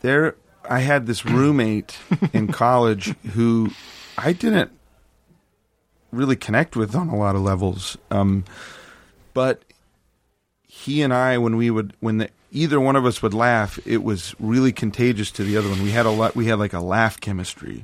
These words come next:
Speaker 2: That's funny.
Speaker 1: Even
Speaker 2: My
Speaker 1: though
Speaker 2: roo-, my roommate in college and I had the same thing.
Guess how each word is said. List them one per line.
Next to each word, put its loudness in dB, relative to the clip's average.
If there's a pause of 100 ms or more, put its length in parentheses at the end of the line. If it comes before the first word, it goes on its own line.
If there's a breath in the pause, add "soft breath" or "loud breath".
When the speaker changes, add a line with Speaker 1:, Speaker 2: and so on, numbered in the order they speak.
Speaker 2:
That's -4
funny. -2
Speaker 1:
Even 0
Speaker 2:
My 0
Speaker 1:
though 0
Speaker 2:
roo-, 0
my 0
roommate 0
in -2
college -2
and -2
I 2
had -2
the -4
same -4
thing. 2